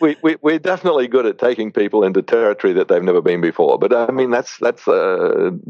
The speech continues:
that's part of the, the learning process. You know, when we engage in that way, we learn so much so quickly.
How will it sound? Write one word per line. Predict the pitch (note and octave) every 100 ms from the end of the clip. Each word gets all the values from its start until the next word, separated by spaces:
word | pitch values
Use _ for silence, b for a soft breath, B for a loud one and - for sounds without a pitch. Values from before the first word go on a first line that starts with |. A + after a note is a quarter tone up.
| -
that's | G#2+ -
part | - A#2+ A2+
of | G2+ F2+
the, | F#2+
the | D#2+ F2+
learning | G2 G#2+ F2
process. | - C#2 C#2 - -
You | F2+
know, | F#2+
when | F#2+
we | F#2+
engage | F#2+ F2 G2+ B2+ A#2+ F2+
in | F#2
that | F#2+ -
way, | F2 G#2 G2+
we | E2 F2+
learn | G2 A2+ E3+ C#3
so | - E3
much | C#3 -
so | - A2
quickly. | - - - B1